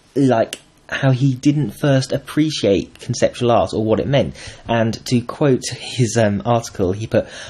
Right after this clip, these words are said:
"Up until recently, I brushed conceptual art off as being, uh, the artwork that epitomizes the word lazy." Uh, <laughs> which I thought was amazing. And then he carries on with, "Even when one of my favourite musical artists,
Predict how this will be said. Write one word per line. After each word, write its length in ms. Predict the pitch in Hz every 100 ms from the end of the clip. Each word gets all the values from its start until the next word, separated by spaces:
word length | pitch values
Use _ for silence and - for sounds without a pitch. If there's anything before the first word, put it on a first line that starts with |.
| - -
"Up 140 | 147
until 240 | 185 185 160
recently, 460 | 175 175 113 104
I 100 | 110
brushed 300 | 127 165 -
conceptual 540 | - 147 175 - 175 165
art 200 | 147 120
off 180 | 104
as 100 | 113 -
being, 300 | 123 123 -
uh, 240 | 127 - -
the 280 | 131 127 -
artwork 560 | 151 135 107 95 - -
that 160 | -
epitomizes 720 | 135 156 147 147 120 107 113 113
the 120 | 123
word 480 | 110 95 95 92 -
lazy." 680 | - 98 113 110 92 73 - _ - - - - _ -
Uh, 220 | 123 127 127
<laughs> 1300 | - 143 - 147 - 139 - 143 - - - 311 233
which 200 | 143 -
I 140 | 151
thought 540 | 143 - 131 131 143 - - 247 196
was 160 | 127
amazing. 800 | 120 143 147 156 170 135 101 98
And 180 | - 127
then 100 | 135
he 60 | 131
carries 320 | 147 135 127
on 160 | 120 117
with, 180 | 113 - - -
"Even 160 | 151 151
when 100 | 139
one 100 | 135
of 40 |
my 80 | 131
favourite 580 | 131 170 170 147 135 -
musical 540 | 147 185 175 151 -
artists, 760 | 123 113 113 110 151 - -